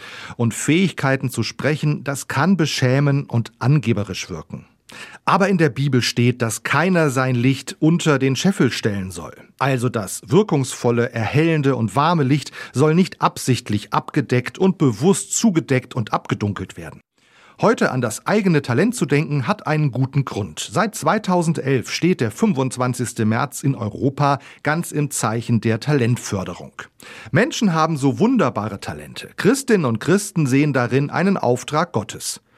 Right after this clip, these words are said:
Nutzt die Vielfalt der Fähigkeiten und Talente. Sie gilt es zu nutzen, damit die Welt ein Stückchen besser wird.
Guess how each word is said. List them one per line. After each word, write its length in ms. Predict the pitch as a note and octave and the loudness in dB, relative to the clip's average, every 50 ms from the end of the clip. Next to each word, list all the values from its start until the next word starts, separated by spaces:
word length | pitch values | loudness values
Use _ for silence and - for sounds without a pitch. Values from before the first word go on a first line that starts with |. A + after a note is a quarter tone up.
| - - - - _ | -20 -20 -20 -18 _
Nutzt 440 | - A#2 B2 D3+ G3+ - - - - - | 0 4 6 6 6 4 2 -4 -4 -2
die 120 | D3+ D#3 | -2 -2
Vielfalt 560 | - - D3 D#3 E3+ - - D#3 C#3+ C3+ C3 | -2 0 2 2 2 2 2 0 0 2 2
der 140 | B2 A#2 A#2 | 0 -2 -2
Fähigkeiten 720 | - - C#3+ C#3 C3 A#2 - - - A2+ A2 A2 - - | 0 0 2 2 2 2 -2 -4 -4 -4 -4 -4 -6 -6
und 160 | G2 G#2+ G2+ - | -6 -6 -6 -4
Talente. 480 | A2+ F2+ D#2 D#2 D2+ C#2+ - - - - _ _ - - - - | -4 -6 -6 -10 -14 -14 -16 -18 -20 -20 _ _ -20 -20 -20 -6
Sie 220 | - - G3 F3+ | -2 0 0 2
gilt 220 | - G#3 A3 A3 A3 | 2 2 2 2 2
es 120 | F3+ - | 0 0
zu 140 | - D3+ C#3 | 2 2 4
nutzen, 440 | C3+ F3+ B3 B3+ - - - F#3+ F3 | 4 4 4 2 0 -2 0 0 2
damit 300 | D#3 D3 C3+ C#3+ C#3 - | 2 2 2 0 0 0
die 140 | C3+ A#2+ G#2 | 0 0 2
Welt 300 | C3 D#3 F#3 G3+ F#3+ - | 4 4 4 2 2 0
ein 160 | - E3 E3 | -2 -2 -2
Stückchen 480 | - - F3 - - - D#3+ D#3+ C3+ | 0 0 -2 0 0 0 0 0 2
besser 420 | - A3+ A#3+ - - F#3+ A#2 - - | 2 0 0 0 0 0 -2 -2 -6
wird. 340 | - - - - - - | -12 -14 -14 -14 -16 -16